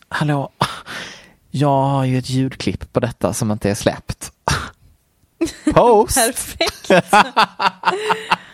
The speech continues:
Speaker 1: Jag tror liksom att hon sitter på så mycket klipp att hon kommer hålla sig relevant i åtminstone
Speaker 2: Men,
Speaker 1: ett år till.
Speaker 2: alltså, det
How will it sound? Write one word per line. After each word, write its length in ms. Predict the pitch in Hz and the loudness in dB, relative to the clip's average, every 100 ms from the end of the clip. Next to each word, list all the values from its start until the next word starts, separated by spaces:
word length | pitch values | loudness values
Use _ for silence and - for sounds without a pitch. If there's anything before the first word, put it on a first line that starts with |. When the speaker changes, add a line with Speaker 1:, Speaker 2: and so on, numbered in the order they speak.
| - - 381 381 - _ _ | -4 -4 -8 -8 -12 _ _
Speaker 1:
Jag 220 | 170 170 | -2 0
tror 120 | 175 208 | 0 -4
liksom 220 | 185 160 | -2 -4
att 100 | 151 | -2
hon 340 | 147 127 117 - | -2 -2 -4 -4
sitter 680 | - 151 - _ 110 107 - _ | -4 -2 -4 _ 0 0 0 _
på 100 | - | -8
så 360 | 139 - 165 151 | -4 -2 0 0
mycket 360 | 156 - 117 - | -2 -4 -6 -4
klipp 320 | - 101 - _ | -4 -4 -4 _
att 100 | 110 | -4
hon 120 | 127 113 | -4 -2
kommer 200 | 113 110 | 0 0
hålla 160 | 104 | 0
sig 160 | 95 98 | -2 0
relevant 460 | 101 101 98 87 - - | 2 2 2 0 -6 -6
i 120 | 113 | -2
åtminstone 880 | 123 135 143 156 170 151 104 104 107 | -2 -2 0 2 2 0 -2 -2 -2
Speaker 2:
Men, 80 | 98 | -2
Speaker 1:
ett 180 | - - | -4 -2
år 100 | 76 | -4
till. 160 | - - | -4 -6
Speaker 2:
alltså, 560 | 254 294 294 - 294 277 | -4 -6 -4 -2 -2 -4
det 160 | 214 | -6